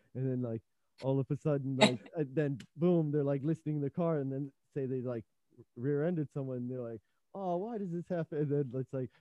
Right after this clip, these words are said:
Speaker 1: you, you kinda, like, <laughs> trick, trick yourself. And then you, you, you, you have to, I guess it comes with time, and, like, it's, it's not something that's just easy. And I, I, I kind of t-, I have to, like, make myself realize it's like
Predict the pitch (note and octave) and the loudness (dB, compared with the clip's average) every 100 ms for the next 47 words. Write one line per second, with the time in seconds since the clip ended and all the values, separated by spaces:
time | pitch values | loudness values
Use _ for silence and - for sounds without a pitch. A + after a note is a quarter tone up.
0 | _ _ _ _ C3+ C#3+ C#3+ C3 D3+ C3+ | _ _ _ _ -10 -8 -8 -6 -4 0
1 | B2+ G3+ - G#3+ F#3 D3 - F4 F#4 - | 6 8 6 4 2 2 4 4 4 4
2 | D#3+ D3 - D#3 D3 - _ _ _ _ | 2 4 -2 0 0 -4 _ _ _ _
3 | C3+ D3+ D3+ D3 D#3 D#3+ C#3+ C#3 C3+ C3 | -4 0 0 0 0 -2 -4 -6 -8 -8
4 | C3+ C#3+ D3+ C#3+ - C3+ C3 B2 C3 - | -8 -6 -4 -4 -8 -6 -4 -4 -6 -8
5 | B2 - C#3+ C3+ A2 A#2+ G#2+ _ _ _ | -10 -6 -4 -4 -6 -8 -10 _ _ _
6 | - B2 C#3 A#2+ A#2 A2 B2 - - _ | -8 -4 -2 -4 -6 -6 -8 -10 -18 _
7 | - - C3 C3 - C3+ C3+ C3 B2 G#2 | -20 -10 -6 -6 -4 -6 -6 -4 -4 -6
8 | A#2 A2+ _ C3 D3 C#3+ C3+ A#2 _ _ | -8 -10 _ -6 -4 -2 -2 -2 _ _
9 | _ _ - B2 B2 G2+ B2+ B2+ B2+ A#2 | _ _ -2 0 0 0 0 0 -2 -2
10 | A#2+ C#3 B2+ A#2+ D3 C3+ A2+ A#2 B2 B2+ | 0 0 0 0 -2 -2 -2 -2 -2 0
11 | A#2+ A#2 - B2 A#2 A#2+ A2+ B2+ B2 A2 | 0 0 0 0 0 0 -2 0 0 0
12 | A#2 A#2 A2+ A2 G#2 G2+ - A2 | 0 2 2 0 -4 -14 -6 -6